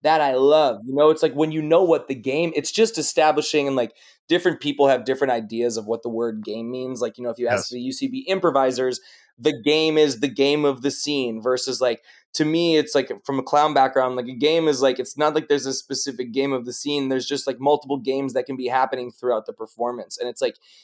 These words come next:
Speaker 1: if this guy's game is, "Hey, I'm gonna make fun of you 'cause I roast people funny," well, everyone knows what they're expecting. It's not like a shock or it's not like an
Speaker 2: Right.
Speaker 1: unwanted hit on somebody. Like that, I love to do stuff. I mean, even, like, with us, we roast each other on the show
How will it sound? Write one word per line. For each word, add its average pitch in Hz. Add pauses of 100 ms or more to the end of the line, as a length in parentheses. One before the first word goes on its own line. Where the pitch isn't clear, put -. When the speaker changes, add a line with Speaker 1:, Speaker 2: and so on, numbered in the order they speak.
(100)
Speaker 1:
if 135
this 170
guy's 139
game 135
is, 110
"Hey, 131
I'm 120
gonna 123
make 117
fun 143
of 107
you 110
'cause 117
I 110
roast 123
people 120
funny," 113 (280)
well, 170
everyone 165
knows 160
what 151
they're 147
expecting. 135
It's 104
not 123
like 120
a 113
shock 117
or 117
it's 113
not 127
like 127
an 120
Speaker 2:
Right. 120
Speaker 1:
unwanted 113 (320)
hit 127 (120)
on 110
somebody. 104
Like 110
that, 151 (200)
I 127
love 143
to 131
do 120
stuff. 117
I 147
mean, 180
even, 190
like, 156 (600)
with 165
us, 175
we 160
roast 160
each 160
other 160
on 143
the 123
show 131